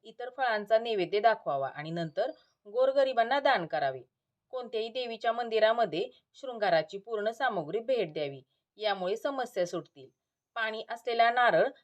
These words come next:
डोक्यावरून तीन, पाच, सात किंवा अकरा वेळा ओवाळून पाण्यात प्रवाहित करावा, यामुळे मनातील इच्छा ह्या पूर्ण होतात. तर असे काही छोटे मोठे उपाय आहेत जे आपल्याला नवमी तिथीला करावयाचे आहेत. यामुळे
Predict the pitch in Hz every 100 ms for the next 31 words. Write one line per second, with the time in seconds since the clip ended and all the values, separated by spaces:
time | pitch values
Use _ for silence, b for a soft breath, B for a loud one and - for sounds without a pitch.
0 | b 196 233 240 208 175 160 156 - 190
1 | 156 147 151 180 156 143 _ - 185 147
2 | - 233 247 254 254 202 202 208 196 226
3 | - 233 214 151 214 302 b b - 226
4 | 202 226 - 285 262 185 165 170 147 139
5 | 131 - _ _ 196 185 180 175 175 160
6 | 185 165 226 - 202 220 226 269 202 165
7 | 147 139 117 _ _ _ _ _ _ _
8 | _ _ _ _ - 285 - 277 285 285
9 | 269 277 302 277 202 208 202 220 226 214
10 | 202 170 196 196 180 - 147 170 220 220
11 | 190 175 180 160 208 254 220 165 147 135
12 | 147 139 143 _ _ _ - 202 190 180